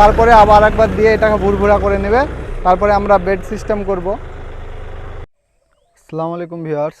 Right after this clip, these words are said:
মুর্শিদাবাদ ড্রাগন ফ্রুট ফার্মে আপনাদের স্বাগত। আমাদের, আহ, ড্রাগনের জমি প্রস্তুত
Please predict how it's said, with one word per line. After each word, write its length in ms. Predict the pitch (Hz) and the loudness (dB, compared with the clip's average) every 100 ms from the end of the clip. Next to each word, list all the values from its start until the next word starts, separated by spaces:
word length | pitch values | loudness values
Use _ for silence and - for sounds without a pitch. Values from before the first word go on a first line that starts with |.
| - | -16
মুর্শিদাবাদ 580 | 151 147 170 165 160 143 | -16 -14 -12 -10 -10 -10
ড্রাগন 360 | 143 143 147 151 | -8 -8 -10 -14
ফ্রুট 160 | 156 143 | -16 -14
ফার্মে 200 | 151 147 143 | -12 -12 -14
আপনাদের 260 | 151 143 - | -14 -14 -12
স্বাগত। 320 | 143 135 123 127 147 _ _ _ _ _ _ _ 539 _ _ _ _ _ _ _ _ | -12 -12 -16 -18 -18 _ _ _ _ _ _ _ _ _ _ _ _ _ _ _ _
আমাদের, 420 | 139 165 170 180 180 | -12 -10 -6 -6 -8
আহ, 220 | _ 170 | _ -12
ড্রাগনের 540 | 151 151 151 156 160 147 | -8 -4 -4 -6 -10 -8
জমি 240 | 151 151 143 | -8 -10 -10
প্রস্তুত 320 | 160 - 170 | -12 -12 -16